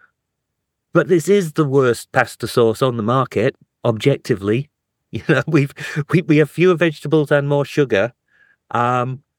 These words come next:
and that's either an issue or it's a strength, but let's t-, talk about that as opposed to talking about the, the new ways that you can use a sauce. So for me, it was always, it's always been that.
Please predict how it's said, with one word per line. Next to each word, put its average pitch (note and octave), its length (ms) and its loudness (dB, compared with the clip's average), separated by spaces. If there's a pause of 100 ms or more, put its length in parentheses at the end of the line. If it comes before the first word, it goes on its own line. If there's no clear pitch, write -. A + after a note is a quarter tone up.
(720)
and C3+ 120 2
that's D3+ 180 2
either D#3+ 220 2
an C#3 80 0
issue C#3 320 -2
or C3 160 2
it's E2 140 -4
a - 40 -4
strength, C#3+ 540 0
but F#2 120 -2
let's - 260 -2
t-, - 100 -18 (260)
talk C3 220 0
about G2+ 320 -2
that A#2 460 -2 (400)
as B2 200 0
opposed C3+ 420 0
to - 60 -20
talking A#2 380 0
about A2 360 0 (920)
the, A2+ 260 2
the A#2 100 -2
new A2 220 -2
ways A#2 240 0
that A2 100 -10
you D3 100 -4
can E3 140 -2
use E3 200 -2
a D3+ 60 -10
sauce. F#3+ 600 -2 (380)
So F3 200 2
for D#3+ 160 -6
me, F#3 340 0
it E3+ 80 0
was C3 120 -4
always, D3 400 0
it's - 180 -8
always D3+ 440 0
been A#2 400 -6
that. G#2+ 460 -4